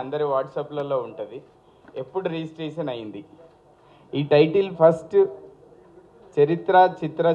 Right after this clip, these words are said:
సినిమా వాళ్ళు భరద్వాజ గారు registration చేసి నాకు లీగల్గా ట్రాన్స్‌ఫర్ చేశాడు. ఇది టూ థౌజండ్ ట్వంటీ, ట్వంటీ ట్వంటీ వన్లో. క్లియర్గా మీ అందరికీ ఇవ్వమని చెప్పాను WhatsApp-లో. టైటిల్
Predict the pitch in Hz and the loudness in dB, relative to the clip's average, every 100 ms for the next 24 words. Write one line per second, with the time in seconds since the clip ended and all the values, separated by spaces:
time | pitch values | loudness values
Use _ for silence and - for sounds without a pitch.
0 | 165 156 156 151 147 139 165 139 131 151 | 0 -2 2 4 4 0 -4 -2 0 -2
1 | 147 156 151 139 135 143 196 - - 135 | 0 0 2 0 -2 -2 -8 -12 -10 -8
2 | 143 170 170 175 160 139 131 - - - | -6 -4 -2 0 -2 -2 -6 -8 -8 -8
3 | - - - 127 151 156 175 139 156 180 | -8 -8 -8 -2 -2 0 -2 0 -4 0
4 | 185 165 170 180 147 131 151 160 151 131 | 0 0 -2 -6 -4 -6 -6 -6 -8 -8
5 | 120 104 90 - - - - _ _ _ | -12 -14 -16 -20 -20 -20 -20 _ _ _
6 | _ 151 160 170 180 190 180 170 190 175 | _ -8 -4 -2 4 4 4 2 -2 -2
7 | 156 170 160 160 - - - - _ - | -4 -2 -4 -10 -12 -16 -18 -20 _ -6
8 | 160 175 196 170 160 156 147 131 113 - | -4 -4 -6 -6 -6 -4 -6 -6 -10 -18
9 | - _ _ _ _ _ 165 180 180 170 | -20 _ _ _ _ _ 0 0 0 2
10 | 156 151 175 180 180 170 170 175 170 165 | 2 2 0 -2 -6 -8 -6 -6 -4 -4
11 | 147 160 156 139 139 147 - 147 160 143 | -4 -2 -2 -2 -2 -8 -6 -6 -4 -4
12 | 147 156 180 | -4 -4 -6